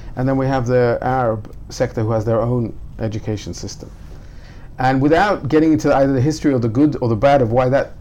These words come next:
is in place, what that means is that, that you can grow up here from kindergarten to eighteen and possibly beyond, and have never experienced any meaningful meeting,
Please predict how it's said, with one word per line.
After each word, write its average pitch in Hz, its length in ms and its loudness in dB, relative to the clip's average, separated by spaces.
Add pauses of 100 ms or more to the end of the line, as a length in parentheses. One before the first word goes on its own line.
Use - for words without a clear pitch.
(120)
is 147 240 6
in 127 140 2
place, - 500 0
what 135 120 -2
that 131 140 0
means 175 440 0
is 123 140 0
that, 131 240 -2
that 123 200 0 (100)
you 151 300 0
can 160 220 -2
grow 135 280 4
up 202 200 0
here - 360 -6 (680)
from 165 500 2
kindergarten 127 920 0 (220)
to 156 500 4
eighteen 139 600 -2
and 120 100 -4
possibly 131 420 -2
beyond, 117 580 0 (640)
and 123 120 0
have 135 120 0
never 175 400 2
experienced 196 920 0 (1080)
any 175 300 2
meaningful 147 920 2 (220)
meeting, 208 520 -2